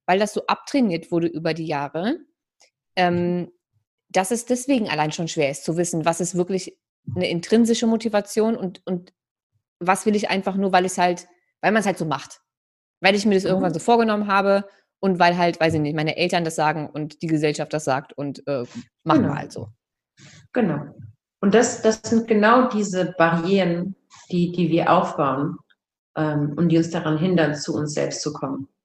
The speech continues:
Speaker 2: Und das, genau das möchte ich machen. Das ist eigentlich so mein Anliegen. Dass wir alles,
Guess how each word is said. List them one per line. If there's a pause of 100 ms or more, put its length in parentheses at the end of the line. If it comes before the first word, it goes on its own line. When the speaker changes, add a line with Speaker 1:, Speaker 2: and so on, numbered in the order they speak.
(260)
Speaker 2:
Und
das,
genau
das
möchte
ich
machen.
Das
ist
eigentlich
so
mein
Anliegen. (360)
Dass
wir
alles,